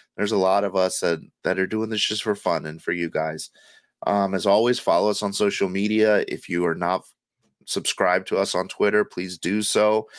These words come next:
and click the notification bell so you get alerted when we're, when we schedule live shows, uh, when we post new episodes, when we post shorts, like we did with our kit comparison. And,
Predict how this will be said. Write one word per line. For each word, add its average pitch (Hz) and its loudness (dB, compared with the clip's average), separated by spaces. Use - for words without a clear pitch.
and 110 -8
click 147 -2
the 147 -2
notification 127 -2
bell 80 2
so - -4
you 101 0
get 110 4
alerted 110 2
when 87 -2
we're, 95 -2
when 101 0
we 98 -4
schedule 98 0
live 87 0
shows, 71 -4
uh, 85 0
when 95 0
we 107 0
post 104 0
new 95 0
episodes, 73 -2
when 90 0
we 98 0
post 101 0
shorts, 110 -2
like 95 0
we 90 0
did 87 2
with 92 0
our 90 4
kit 101 0
comparison. 80 -2
And, 78 -8